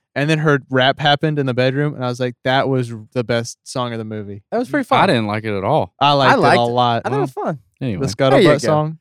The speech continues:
Speaker 2: I thought it was the best one of the original ones. <laughs> The other
Speaker 1: Yeah.
Speaker 2: ones were
Speaker 3: Well.
Speaker 1: Well, of the three, the
Speaker 2: Yeah.
Speaker 1: other two were totally
Speaker 2: But
Speaker 1: trash.
Speaker 2: Lin-Manuel, he was the one that did that. He wrote 'em with him.
Speaker 1: Well, there you go.
Speaker 2: Yeah, disappointed. Anyway,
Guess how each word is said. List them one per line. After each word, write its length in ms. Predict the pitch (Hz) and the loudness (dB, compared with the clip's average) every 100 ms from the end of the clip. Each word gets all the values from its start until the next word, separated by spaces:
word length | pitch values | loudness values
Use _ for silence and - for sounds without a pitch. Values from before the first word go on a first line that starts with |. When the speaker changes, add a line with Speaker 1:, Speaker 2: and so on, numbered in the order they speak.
| _ | _
Speaker 2:
I 60 | 220 | 4
thought 80 | 196 | 4
it 40 | |
was 60 | 143 | 2
the 60 | |
best 200 | 139 147 | 2 2
one 60 | 160 | 2
of 60 | 147 | 0
the 60 | |
original 340 | 151 196 143 113 | 0 0 -2 -8
ones. 120 | 135 - | -12 -14
<laughs> 120 | - | -6
The 80 | 190 | 0
other 80 | 151 | 4
Speaker 1:
Yeah. 140 | 147 | 4
Speaker 2:
ones 160 | 104 - | 2 -4
were 60 | 147 | -4
Speaker 3:
Well. 140 | 135 | -2
Speaker 1:
Well, 180 | 277 196 156 | 4 4 4
of 60 | |
the 100 | 170 | 2
three, 480 | 165 - 175 175 143 | 0 2 4 4 2
the 160 | 143 156 | 0 2
Speaker 2:
Yeah. 60 | 156 | 2
Speaker 1:
other 140 | 165 | 2
two 280 | 147 165 147 | -2 -2 0
were 180 | 139 - _ _ _ | -2 -6 _ _ _
totally 500 | - - 175 151 208 | -14 -4 -2 0 2
Speaker 2:
But 40 | |
Speaker 1:
trash. 100 | 240 | 4
Speaker 2:
Lin-Manuel, 600 | 285 262 262 262 214 113 - _ | 4 4 2 0 -2 -6 -14 _
he 100 | 190 | -4
was 80 | 208 | -2
the 60 | |
one 120 | 220 226 | -2 -2
that 160 | 220 - 175 | -6 -12 -10
did 160 | 302 | -8
that. 100 | 240 120 | -4 -4
He 60 | |
wrote 220 | 139 202 | -2 -2
'em 80 | 190 | -2
with 120 | 120 | -4
him. 160 | 107 113 - | -6 -8 -10
Speaker 1:
Well, 120 | 233 | -6
there 100 | 226 | -4
you 60 | 185 | -4
go. 220 | 214 143 | -4 -6
Speaker 2:
Yeah, 200 | 247 151 127 - | -8 -10 -14 -12
disappointed. 480 | 170 - - 110 - | -12 -12 -14 -14 -6
Anyway, 560 | 370 392 202 139 107 | 2 4 6 4 2